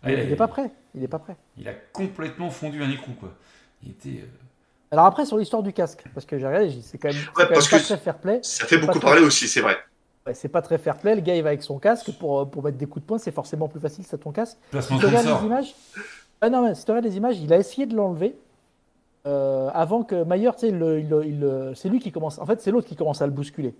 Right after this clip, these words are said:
Speaker 2: physiquement. Et en fait, il a essayé d'enlever le casque, et je pense qu'il a pas eu le temps d'enlever le casque. L'autre, il l'a bousculé, et puis c'est parti, euh. Mais pour moi, je pense que Gibbs, il avait envie d'enlever le casque, tu vois,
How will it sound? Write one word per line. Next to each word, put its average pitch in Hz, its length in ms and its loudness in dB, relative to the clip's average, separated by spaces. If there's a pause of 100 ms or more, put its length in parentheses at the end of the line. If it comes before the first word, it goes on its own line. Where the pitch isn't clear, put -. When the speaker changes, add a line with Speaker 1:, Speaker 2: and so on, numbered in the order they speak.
(120)
Speaker 2:
physiquement. 156 520 -8 (1080)
Et 151 60 0
en 147 60 0
fait, 240 200 0
il 180 100 2
a 170 40 10
essayé 226 240 2
d'enlever 196 260 2
le 175 60 -2
casque, 277 340 0
et - 80 -6
je - 60 -14
pense - 160 -4
qu'il 233 100 2
a 160 60 6
pas 220 140 6
eu - 20 10
le 202 80 0
temps - 100 4
d'enlever 190 240 2
le 160 100 -2
casque. - 240 0
L'autre, 214 160 0
il 196 120 -2
l'a 170 80 4
bousculé, 175 380 -2
et 226 60 2
puis 220 120 -14
c'est 160 140 -6
parti, 165 420 -6
euh. 127 200 0 (540)
Mais - 160 -4 (480)
pour 214 140 -4
moi, 285 140 2
je 285 60 -6
pense 269 200 -4
que 185 220 -4 (140)
Gibbs, 220 220 -2
il 175 100 0
avait 165 200 4
envie 214 240 2
d'enlever 190 260 0
le 170 80 -6
casque, - 400 -6 (640)
tu 143 60 -8
vois, 185 240 -2